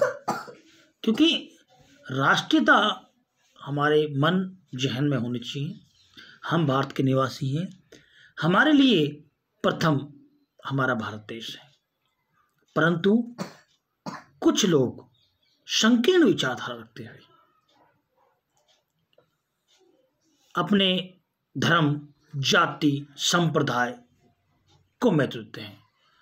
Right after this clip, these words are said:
जो कि गलत है। जो इन चीज़ों को महत्व दे करके कार्य करते हैं, वही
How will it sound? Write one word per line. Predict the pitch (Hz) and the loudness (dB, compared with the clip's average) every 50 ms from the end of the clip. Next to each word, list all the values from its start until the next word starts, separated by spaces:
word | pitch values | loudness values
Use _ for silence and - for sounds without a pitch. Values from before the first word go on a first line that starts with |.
| _ _ _ - | _ _ _ -4
जो | 139 139 202 190 | 0 2 2 2
कि | - - 175 | 2 0 -2
गलत | 139 - - - - - - | -2 -2 -4 -4 -6 -16 -20
है। | - - - _ _ _ _ _ _ _ _ - - - - _ _ _ _ _ _ _ _ _ _ _ _ - 143 143 | -20 -20 -20 _ _ _ _ _ _ _ _ -20 -20 -20 -20 _ _ _ _ _ _ _ _ _ _ _ _ -6 -4 0
जो | 139 269 320 | 2 4 4
इन | 311 311 285 240 | 6 6 6 6
चीज़ों | - 254 262 233 294 320 294 | 6 4 4 4 4 4 4
को | - 330 311 | 4 4 4
महत्व | 269 196 165 165 165 220 214 | 4 4 2 2 2 0 2
दे | 156 175 196 | 2 2 2
करके | 190 185 220 - - 196 151 | 2 2 0 0 -2 -4 -2
कार्य | - 131 123 123 | -2 -2 -2 -2
करते | 117 - 139 - - 262 196 | -2 -4 -6 -2 0 0 2
हैं, | 143 113 107 - - - - - - - - - - - - | 2 0 -2 -6 -8 -10 -12 -14 -18 -16 -16 -16 -14 -8 -4
वही | 135 151 160 151 156 160 131 120 | 0 2 2 4 4 2 0 -2